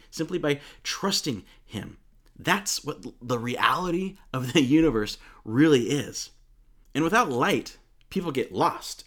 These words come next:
and they, they stumble and, and fall. They get separated from each other. And you can't even, if it's dark, you can't even see the beauty of the world around you. And in the same way, the church's role is to illuminate and radiate God's love.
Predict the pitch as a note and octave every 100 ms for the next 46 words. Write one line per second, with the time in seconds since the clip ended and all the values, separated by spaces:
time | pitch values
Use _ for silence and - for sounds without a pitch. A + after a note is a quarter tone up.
0 | - G#2+ F#2+ F2+ - - G#2+ A2 A#2 G2
1 | - - F3+ E3+ C3+ G2+ - - F#2+ -
2 | C#3+ D3+ - - - D#3 E3+ E3 D3+ D#3
3 | D3 C#3+ D#3 E3 - - C#3+ C#3+ G3 F#3
4 | D#3+ - - C#3+ A2+ F3+ G3 C#3+ B2+ F3
5 | C#3+ - F#3 D#3+ C3 - A#2+ F#2 G2+ E3
6 | A2+ E2+ - _ A2+ G#2 G#2 G#2 G2 F#2
7 | - - A2+ G2 A2+ C3+ F#2+ G2 - _
8 | - - C3 C#3+ D3+ - D#3 B3 A#3+ E3+
9 | F#2 G2 _ _ - - - D#3+ E3+ A#2
10 | G#2+ A2+ E3+ G#3+ - _ _ - - C3
11 | - G2 F#2 C3 E3 F#3 G3+ - - G#2
12 | G2 G2+ C3+ D3 E2 - - _ - -
13 | F#2 E2+ E2+ - - G2 A2+ - -